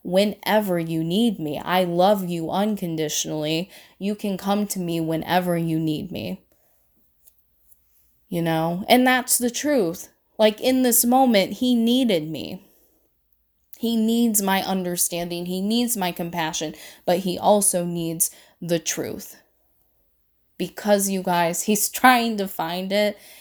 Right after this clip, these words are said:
and his whole life is just crumbling before him, you know, and he regrets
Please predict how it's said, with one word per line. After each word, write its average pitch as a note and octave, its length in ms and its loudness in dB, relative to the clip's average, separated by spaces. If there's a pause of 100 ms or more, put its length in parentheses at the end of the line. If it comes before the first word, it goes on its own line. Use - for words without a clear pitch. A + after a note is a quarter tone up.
(260)
and F#3+ 140 -4
his G3+ 200 -6
whole G3 600 0
life D#3 460 -2 (420)
is F#3 300 0
just - 520 2 (200)
crumbling E3 720 -2 (680)
before E3+ 480 2
him, F3+ 360 -8 (1080)
you F3 160 -6
know, E3 400 -6 (260)
and G#3 160 0
he G#3+ 200 2
regrets F3+ 580 2